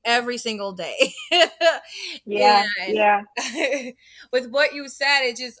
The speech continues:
Speaker 1: it really resonate with me. And now, like, I'm trying to figure out some coping mechanism and, and really just telling myself, "Hey, you belong here. It's okay. Calm down. <laughs>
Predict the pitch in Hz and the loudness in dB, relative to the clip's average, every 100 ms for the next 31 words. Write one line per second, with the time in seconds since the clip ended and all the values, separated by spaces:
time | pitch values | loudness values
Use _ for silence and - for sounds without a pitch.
0 | _ 226 214 233 233 214 214 226 220 196 | _ -6 -4 -6 -6 -4 -4 -4 -6 -8
1 | 196 190 190 190 185 190 196 190 190 190 | -10 -14 -12 -10 -8 -8 -8 -8 -10 -10
2 | - 214 208 208 - 196 196 190 185 190 | -10 -8 -4 -4 -4 -6 -4 -2 -2 -4
3 | - 196 180 180 - 277 339 302 220 202 | -8 -12 -14 -12 -2 -2 0 -4 0 0
4 | 202 196 190 190 185 185 180 185 - 190 | -2 -6 -6 -6 -6 -6 -6 -8 -8 -4
5 | 185 175 180 - _ _ - 233 233 285 | -2 -4 -6 -14 _ _ -6 -4 0 0
6 | 294 285 269 - 269 294 285 254 254 277 | 0 -4 -6 -4 -4 -2 -4 -2 -2 2
7 | 302 262 262 254 262 247 262 269 262 226 | 2 0 -6 -8 -4 -2 -4 -4 -2 0
8 | 202 - - _ 233 269 262 262 269 254 | -2 -8 -20 _ -4 -2 -2 0 0 0
9 | 226 - 247 254 247 247 254 254 247 247 | -4 -4 -4 -4 -4 -2 -2 -6 -10 -16
10 | _ 294 294 | _ -6 -2